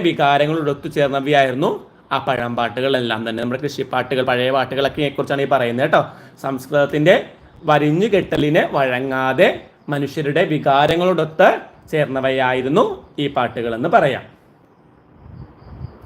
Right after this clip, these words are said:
അപ്പോൾ ഇത്രയുമാണ് ആ പാഠത്തെക്കുറിച്ച് പറയാനുള്ളത്. ഞാൻ പറഞ്ഞു, പ്രധാനപ്പെട്ട ചോദ്യങ്ങൾ നമ്മൾ പറഞ്ഞു. ഇവിടെ ഓർത്തിരിക്കേണ്ട ചോദ്യങ്ങൾ ഏറ്റവും ഇമ്പോർട്ടൻ്റ് എന്ന് പറയുന്നത് സംഘകാല കൃതികളെക്കുറിച്ച് കുറിപ്പ് തയ്യാറാക്കുക,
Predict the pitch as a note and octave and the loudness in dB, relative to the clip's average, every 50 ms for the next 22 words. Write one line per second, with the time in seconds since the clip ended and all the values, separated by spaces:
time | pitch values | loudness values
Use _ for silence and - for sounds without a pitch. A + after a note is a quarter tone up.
0 | - - - - - - - - - - - - - - - - - - - F#3 | -20 -20 -20 -20 -20 -20 -18 -18 -20 -20 -20 -20 -20 -20 -20 -20 -18 -4 -2 -2
1 | E3+ F3 F#3+ F3+ F3+ F#3+ G3 F3+ E3+ E3 F3 F3 F3 D#3+ - D#3+ D3 C#3+ C#3 B2+ | 2 4 4 4 4 4 4 2 4 4 4 2 2 2 4 4 2 2 2 -2
2 | C#3+ C#3 C#3+ B2 - D3+ D#3 D3 C#3 C#3 C#3+ D3 D3 D3 C#3+ D#3 C#3 C#3 D3 D#3+ | -4 -6 -8 -8 -4 -2 0 0 0 0 0 0 -2 0 0 0 -2 0 -2 -4
3 | F#3+ F#3 - - - - - C#3+ C#3+ C#3+ C#3+ C#3+ D3 D3 - D#3 C#3 F3+ F3+ F3+ | -4 -6 -8 -14 -16 -8 -6 -2 0 0 2 2 0 0 0 0 0 0 0 0
4 | E3 D3 C#3 C#3+ D3 D3 D3 D3+ D#3+ D#3 D3+ D#3 D#3 D#3 C#3+ C3+ C3+ C#3 D3+ D3 | 0 0 0 0 -2 0 0 0 2 2 0 2 2 2 2 2 0 -2 -2 0
5 | C#3 D3+ E3 D#3+ C#3+ C3 C3 C3+ - F3 D#3 D#3 D#3 E3 D#3 D#3+ E3+ F#3 D#3 C#3+ | 0 -2 -2 -2 -2 -4 -4 -4 -4 -4 -4 -2 -2 -2 -2 -2 -2 -2 -2 -2
6 | C3+ D3 D3 E3 D#3 C3 B2+ - - - _ - G#3+ A#3 A3+ G3+ F3+ F3 D#3+ D3+ | -2 -2 -2 -2 -2 -2 -4 -6 -14 -6 _ 2 2 2 2 0 0 0 0 0
7 | D#3 D#3+ D#3 D#3 D#3 D#3 D#3+ D#3 D3+ C#3 C#3 C#3 C3+ C#3 C#3+ G3 - - - - | -2 -4 -2 -2 0 0 2 2 4 4 2 0 0 2 4 4 4 4 0 -8
8 | - - - - _ _ _ - - D#3+ D3 D3+ C3 D3 C3+ D3+ D3 D3 D3+ D3 | -20 -20 -20 -20 _ _ _ -10 -6 -4 -2 0 0 0 2 2 2 4 4 2
9 | C#3 D3+ C#3+ C3+ C#3+ B2+ C#3 C#3 C3 C3 - C3+ A#2 - - - C3+ B2 B2 B2+ | 0 -2 -4 -4 -2 -2 0 -2 -2 -2 -4 -8 -8 -10 -10 -8 -8 -8 -8 -6
10 | B2 C3 B2+ C3 B2+ B2+ B2+ C3 B2+ C3+ C#3 C3 D3 | -4 -2 -2 0 0 0 0 -2 -2 -2 -2 2 4